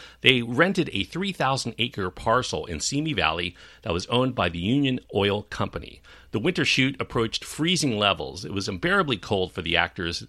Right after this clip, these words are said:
especially because they were only wearing loincloths for a good part of it, and retakes proved very common. The actors shivered uncontrollably at times, especially during the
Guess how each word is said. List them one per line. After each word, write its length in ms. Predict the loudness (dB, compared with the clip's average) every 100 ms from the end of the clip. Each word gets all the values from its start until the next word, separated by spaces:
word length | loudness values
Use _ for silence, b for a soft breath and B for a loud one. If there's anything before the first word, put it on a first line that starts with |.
| -8
especially 420 | -6 -2 0 0
because 340 | -2 -4 -4
they 100 | 0
were 180 | -2 -2
only 300 | 0 0 0
wearing 320 | 0 0 0 0
loincloths 720 | 4 4 4 -2 -2 -2 -2
for 300 | -4 -4 -6 -6
a 100 | -8
good 280 | -4 -4 -2
part 240 | -2 0
of 80 | 0
it, 180 | -2 -2 B B B
and 160 | -2 2
retakes 520 | 2 2 -2 -2 -8
proved 380 | -2 0 0 -2
very 280 | 0 0
common. 400 | 2 2 2 2
The 160 | -4 0
actors 460 | 0 0 -6 -6 -4
shivered 500 | 0 2 2 2 -2 0
uncontrollably 1040 | 0 2 0 2 2 4 2 0 -8 -6
at 140 | -8
times, 400 | -4 -2 -2 -4
especially 480 | -4 2 2 2 2
during 260 | 2 2 2
the 160 | -2